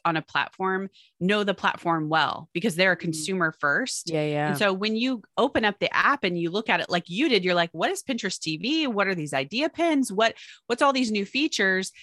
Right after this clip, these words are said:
Speaker 1: That allows you to approach them and figure out how to frame up how to use them,
Speaker 2: Yeah.
Speaker 1: right? And so that is an excellent thing to do for the topic of your podcast. Look at what's there, do it in short and long tail keywords,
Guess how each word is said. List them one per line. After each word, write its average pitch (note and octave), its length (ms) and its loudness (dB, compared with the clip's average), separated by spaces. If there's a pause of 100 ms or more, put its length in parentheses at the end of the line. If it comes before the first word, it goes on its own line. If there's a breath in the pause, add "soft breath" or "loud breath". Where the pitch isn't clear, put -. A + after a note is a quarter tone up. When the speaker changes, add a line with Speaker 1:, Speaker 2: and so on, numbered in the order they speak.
(260 loud breath)
Speaker 1:
That G#3+ 180 4
allows A3+ 380 2
you G3+ 80 -8
to F3 200 -2
approach F#3 440 -2
them D#3+ 220 2
and D3+ 180 -4
figure F3 260 0
out D3 120 2
how F3+ 100 -2
to E3+ 60 -2
frame E3 320 -2
up D3 140 -2
how - 200 0
to F3 100 2
use D#3+ 440 -2
them, C#3+ 280 -2
Speaker 2:
Yeah. C#3 240 0
Speaker 1:
right? C#3+ 360 2 (560 loud breath)
And G3 160 0
so F#3+ 480 2
that F#3+ 380 2
is F#3+ 340 0
an F#3 120 -2
excellent F#3 440 -4
thing F3+ 140 -4
to E3 60 -8
do E3 200 0
for E3 260 -4
the D3+ 80 -4
topic D#3 400 -6
of D3+ 60 -4
your C3 100 -4
podcast. C#3+ 480 -4
Look F3 260 -4
at A3 140 -2
what's A3 280 -2
there, D3+ 420 0 (340 loud breath)
do G#3+ 140 0
it G#3 80 2
in F#3 100 0
short G3 500 -2 (140)
and F3 240 0
long F3 260 2
tail F3+ 240 -2
keywords, E3 680 -2